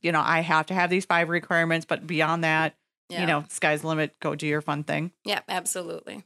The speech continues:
Speaker 2: Absolutely. We design everything in-house, and we just did the water ski show program, and I wish I would have brought one with me to show you guys, but, um, it was the funniest thing. Some of those people, like Port Edwards, uh, Nakusa Port Edwards State Bank,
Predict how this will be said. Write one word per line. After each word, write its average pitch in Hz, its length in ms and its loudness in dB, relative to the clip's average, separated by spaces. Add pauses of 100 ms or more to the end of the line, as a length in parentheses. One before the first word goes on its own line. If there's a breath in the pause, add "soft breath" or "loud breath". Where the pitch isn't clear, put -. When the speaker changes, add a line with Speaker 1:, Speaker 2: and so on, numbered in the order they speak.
(160)
Speaker 2:
Absolutely. 180 380 -4
We 180 120 -4
design 170 400 -6
everything 170 360 -10
in-house, 160 320 -6
and 165 140 -8 (340)
we 226 60 0
just 226 180 2
did 202 140 0
the 170 80 -2
water 170 260 0
ski 165 440 -4 (180)
show 160 420 -2
program, 147 720 -6
and 170 80 -8
I 185 80 -12
wish 180 160 -6
I 180 60 -4
would 170 100 -4
have 165 80 -10
brought 175 160 -4
one 170 140 -10
with 170 120 -14
me 165 100 -10
to 165 60 -12
show 170 140 -8
you 170 140 -8
guys, - 240 -4
but, - 200 -8 (480)
um, 160 460 -6 (240)
it 202 160 4
was 196 300 2
the 175 140 -2
funniest 180 580 -2
thing. 185 160 -4
Some 170 200 -2
of 175 140 -6
those 170 240 -4
people, 175 320 -6
like 151 380 -4
Port 185 160 -2
Edwards, 175 480 0 (160)
uh, 214 140 -4
Nakusa - 380 -4
Port 170 160 -4
Edwards 160 260 -4
State - 180 -8
Bank, 185 340 -4